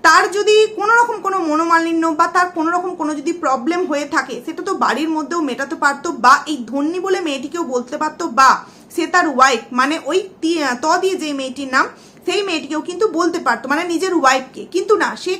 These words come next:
কাউকে না বলে, কিছু না করে কমেন্ট সেকশনে এসে কমেন্ট করে ফেললো। এইবার তোমরা একটা জিনিস ভাবো, যখন কোনো জিনিস নিয়ে কেউ কাউকে কমেন্ট করছে, সেখানে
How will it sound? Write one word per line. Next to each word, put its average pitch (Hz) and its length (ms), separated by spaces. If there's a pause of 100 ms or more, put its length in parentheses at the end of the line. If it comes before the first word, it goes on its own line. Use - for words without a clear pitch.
কাউকে 339 440
না 311 180
বলে, 320 240
কিছু 339 360
না 311 160
করে 277 240
কমেন্ট 302 420
সেকশনে 320 380
এসে 254 260
কমেন্ট 262 380
করে 214 180
ফেললো। 202 360 (380)
এইবার 370 380
তোমরা 392 220
একটা 381 160
জিনিস 370 300
ভাবো, 254 360
যখন 320 320
কোনো 339 340
জিনিস 330 320
নিয়ে 370 240
কেউ 330 220
কাউকে 294 300
কমেন্ট 294 420
করছে, 254 420
সেখানে 269 460